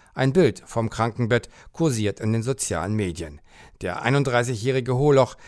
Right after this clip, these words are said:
der parlamentarische Geschäftsführer und kommissarische A-F-D-Fraktionschef im Brandenburger Landtag,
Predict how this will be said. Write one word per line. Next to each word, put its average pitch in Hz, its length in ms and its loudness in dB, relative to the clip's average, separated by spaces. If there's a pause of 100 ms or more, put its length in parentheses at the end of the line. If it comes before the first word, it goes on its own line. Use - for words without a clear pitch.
(200)
der 113 140 0
parlamentarische 143 880 2
Geschäftsführer 139 760 -2
und 151 160 -4
kommissarische 131 760 2 (280)
A-F-D-Fraktionschef 127 1080 0
im 98 140 -4
Brandenburger 110 560 0
Landtag, 123 460 2